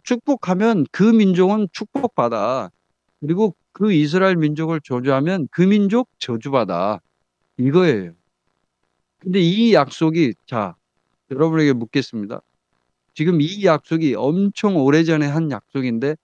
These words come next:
지금도 유효합니까? 아니면 이 약속이 지금 사라졌습니까? 지금도 유효하죠. 그 옛날에 쓰여진 약속인데, 창세기에 아주 오래전에 쓰여진 약속이잖아요. 근데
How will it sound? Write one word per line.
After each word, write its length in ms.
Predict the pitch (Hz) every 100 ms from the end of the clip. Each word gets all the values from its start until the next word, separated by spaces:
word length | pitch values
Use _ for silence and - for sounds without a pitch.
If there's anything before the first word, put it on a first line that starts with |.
| _ _ _
지금도 640 | - 147 147 214 208 196
유효합니까? 800 | 151 135 180 190 180 185 190 170
아니면 220 | 139 147 156
이 160 | 139
약속이 400 | 151 143 165 147
지금 240 | - 135 135
사라졌습니까? 680 | - 196 170 123 110 92 - _ _ _ _ _ _ _ _ _ _ _ _ _
지금도 360 | 156 156 202 180
유효하죠. 640 | 131 120 131 113 98 87 82 _ _ _ _ _ _ _ _ _ _ _ _ -
그 160 | 233
옛날에 420 | 202 190 202 190
쓰여진 440 | 170 214 196 170 160
약속인데, 800 | 117 - 135 117 107 135 101 87
창세기에 720 | - 151 165 156 117 104 107 143 _ _ _ _ _ _ _ _ -
아주 200 | 139 180
오래전에 440 | 170 165 170 156 139
쓰여진 400 | - 160 139 117
약속이잖아요. 800 | 98 - 107 101 98 113 139 101 _ _ -
근데 220 | 165 180